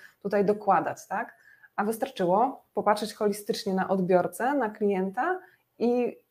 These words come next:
fair powiedzieć, „Wie pani co, to może być coś innego tutaj,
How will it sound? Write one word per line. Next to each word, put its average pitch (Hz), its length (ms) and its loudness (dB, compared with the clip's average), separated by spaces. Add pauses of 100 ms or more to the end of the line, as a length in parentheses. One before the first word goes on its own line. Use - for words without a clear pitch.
(440)
fair 277 300 2
powiedzieć, 240 420 2
„Wie 233 100 0
pani 208 260 0
co, 247 140 -6
to 214 120 -6
może 214 240 -2
być 196 180 -6
coś 190 200 -12
innego 196 400 -4
tutaj, 180 480 -10